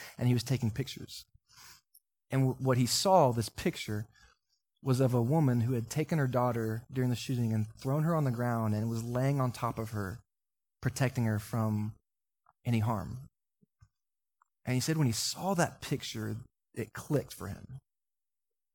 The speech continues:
that that's what leaders eat last means. Leaders eat, leaders eat last means,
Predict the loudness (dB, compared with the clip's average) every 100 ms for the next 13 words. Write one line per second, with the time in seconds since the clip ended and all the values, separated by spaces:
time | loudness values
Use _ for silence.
0 | -6 -6 -2 -2 -2 -2 -2 -2 0 0
1 | 2 0 -2 -4 -2 -2 -2 0 -2 -2
2 | -2 -2 -4 -12 -18 -20 -20 -20 _ _
3 | _ _ _ _ _ _ 2 4 6 4
4 | 2 0 -8 -20 -10 -6 -6 -8 _ _
5 | -2 2 4 2 0 2 2 2 2 2
6 | 2 0 0 0 0 -4 -6